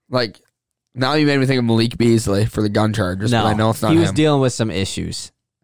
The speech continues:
Speaker 2: Not legal issues.
Speaker 1: I don't know.
Speaker 2: Kevin Porter Junior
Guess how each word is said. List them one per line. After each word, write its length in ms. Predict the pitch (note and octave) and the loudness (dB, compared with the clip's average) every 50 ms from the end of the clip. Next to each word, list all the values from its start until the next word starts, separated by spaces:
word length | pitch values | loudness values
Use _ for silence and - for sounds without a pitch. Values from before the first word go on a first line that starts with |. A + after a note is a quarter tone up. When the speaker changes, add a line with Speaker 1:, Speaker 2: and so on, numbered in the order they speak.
| _ _ _ _ _ _ _ _ _ _ - | _ _ _ _ _ _ _ _ _ _ -6
Speaker 2:
Not 260 | B2 B2 B2 G#2+ F#2+ | -4 -2 -2 -2 0
legal 280 | G#2+ G#2+ G2+ F#2+ F#2+ E2 | 0 0 0 0 0 -2
issues. 520 | F2 G#2 - - - D#2 D#2+ - - - - _ _ _ _ _ _ _ _ _ _ _ _ _ - | -2 -4 -6 -8 -12 -12 -12 -14 -14 -16 -18 _ _ _ _ _ _ _ _ _ _ _ _ _ -4
Speaker 1:
I 100 | G#2+ B2+ | -2 0
don't 120 | E3 F3+ C#3 | 0 2 2
know. 220 | B2+ C3 A#2+ G#2 - - - - - _ _ _ _ _ _ _ _ _ _ _ _ _ _ _ _ _ _ _ _ | 2 2 0 0 -4 -8 -18 -20 -20 _ _ _ _ _ _ _ _ _ _ _ _ _ _ _ _ _ _ _ _
Speaker 2:
Kevin 400 | - - B2+ C3 C3+ D#3 E3 D3+ | -4 -2 0 0 0 0 -2 -2
Porter 360 | - - C3+ C3 C3 B2+ B2+ | -2 0 2 2 2 2 0
Junior 600 | A#2 G#2 G#2+ G2 G2+ G2+ G2 F#2+ F2 E2 E2 - | 0 0 -2 0 0 0 -2 -2 -4 -6 -8 -10